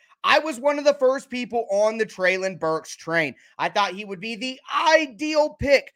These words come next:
for the Titans at number twenty-six in the first round of the N F L draft. Now, the Titans' path to getting that perfect prospect in Treylon Burks included an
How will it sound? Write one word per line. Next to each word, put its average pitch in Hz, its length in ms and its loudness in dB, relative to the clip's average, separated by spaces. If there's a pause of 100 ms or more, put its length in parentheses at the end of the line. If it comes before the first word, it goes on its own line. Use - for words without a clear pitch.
(240)
for 285 240 -6
the 262 120 -6
Titans 214 520 -2
at 226 280 4
number 226 280 -4
twenty-six 208 840 -8
in 214 180 -2
the 214 140 -8
first 190 320 -4
round 160 260 2 (320)
of 190 240 6
the 185 140 0
N 175 100 4
F 165 160 -4
L 151 140 2
draft. 135 400 -8
Now, 226 240 0
the 180 100 -8
Titans' 254 520 -2
path 240 420 2 (300)
to 262 80 -4
getting 214 520 2 (220)
that 202 260 2
perfect 202 380 -2
prospect 165 580 -2 (240)
in 254 220 -2
Treylon 196 380 -4
Burks 185 220 -8 (180)
included 285 640 -4 (260)
an 240 160 -2